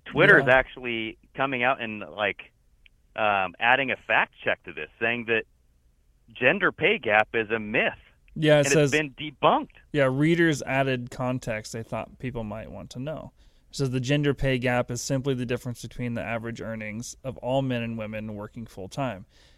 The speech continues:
Speaker 2: It does not account for differences in oc-, occupations, positions, education, job tenure, or hours worked per week.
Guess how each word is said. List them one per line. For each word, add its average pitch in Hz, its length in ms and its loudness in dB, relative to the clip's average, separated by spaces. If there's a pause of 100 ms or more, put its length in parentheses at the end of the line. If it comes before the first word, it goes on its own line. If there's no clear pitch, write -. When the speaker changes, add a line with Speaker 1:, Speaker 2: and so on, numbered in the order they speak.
(140)
Speaker 2:
It 131 60 -6
does 127 160 0
not 131 180 2
account 127 360 -2
for 127 120 -4
differences 120 560 -6
in 113 80 -6
oc-, 110 300 -12
occupations, 127 800 -4
positions, 117 640 -6
education, 113 680 -10 (360)
job 123 380 2
tenure, 123 360 -2 (600)
or 131 280 4
hours 123 320 2
worked 120 280 -6
per 117 160 -8
week. 117 300 -6